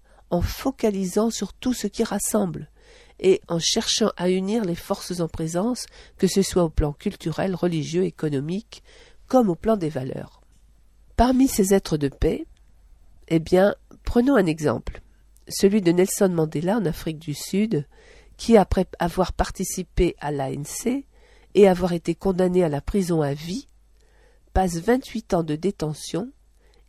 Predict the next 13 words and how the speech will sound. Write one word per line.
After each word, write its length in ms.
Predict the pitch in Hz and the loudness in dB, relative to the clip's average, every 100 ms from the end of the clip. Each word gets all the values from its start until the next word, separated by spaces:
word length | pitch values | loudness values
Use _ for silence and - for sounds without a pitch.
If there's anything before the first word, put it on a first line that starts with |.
| - | 0
et 80 | 185 | 0
découvre 520 | 180 - 196 208 247 | 0 -4 -4 -4 -4
l'alternative 800 | 165 175 - 160 156 - 208 190 | -6 -4 -4 -6 -6 -8 -10 -8
de 80 | 156 | -6
la 120 | 147 | -6
non-violence. 880 | 151 175 160 147 131 139 147 - - _ _ _ _ - _ - _ - _ _ - | -6 -8 -6 -8 -8 -12 -18 -20 -20 _ _ _ _ -20 _ -20 _ -20 _ _ -10
Il 160 | 170 160 | -10 -10
crée 260 | - 285 | -4 2
le 120 | 247 | 2
concept 800 | 202 196 175 - 165 135 _ - - _ | 2 0 -4 -2 -2 -2 _ -20 -20 _
de 80 | 160 | -6
la 120 | 151 | -6
société 540 | 156 202 - 185 - | -4 -6 -4 -6 -6